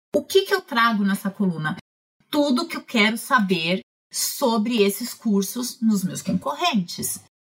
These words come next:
Então, eu quero saber o nome, como que ele vende esse curso? Ele vende como produtos ágeis, business agility? Qual o nome que ele dá? Qual que é a duração desse curso?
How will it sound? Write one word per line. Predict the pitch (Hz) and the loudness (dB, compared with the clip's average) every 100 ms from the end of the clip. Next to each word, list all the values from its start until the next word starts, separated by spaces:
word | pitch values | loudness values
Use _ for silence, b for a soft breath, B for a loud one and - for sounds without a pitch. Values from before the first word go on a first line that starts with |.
| _ _ _ | _ _ _
Então, | 247 262 330 330 | 0 2 2 0
eu | - | 0
quero | 277 247 | 0 0
saber | 247 226 190 151 - - _ - | 0 2 2 0 -10 -20 _ -10
o | 370 | -4
nome, | 349 233 175 165 170 | 0 2 0 -4 -4
como | - 571 | 0 0
que | 571 | 0
ele | 294 220 | 0 2
vende | 175 175 147 175 | 2 -2 0 -2
esse | 170 185 | -2 -4
curso? | - 185 - 202 | -4 -4 -2 0
Ele | 190 | 0
vende | 190 208 214 202 214 | 0 2 2 0 -2
como | 220 196 196 | 0 2 2
produtos | - 208 202 233 202 180 | 0 0 0 -2 -2 -4
ágeis, | 190 185 240 277 302 320 247 | 0 2 2 -2 -6 -4 -2
business | 190 233 202 214 190 | 2 0 0 0 2
agility? | 196 185 214 233 320 370 - | 0 0 0 0 -2 -6 -2
Qual | - 571 | 0 0
o | 294 | 2
nome | 233 180 170 170 | 0 0 -2 -6
que | - | -2
ele | 180 | -2
dá? | 170 143 113 - _ _ - | 2 0 0 -6 _ _ 2
Qual | 370 403 | 2 4
que | |
é | 370 | -2
a | |
duração | 254 311 285 - 247 202 | -2 2 2 4 0 2
desse | 185 - 185 | 0 -4 -4
curso? | 190 151 135 - - | -2 0 0 -2 -4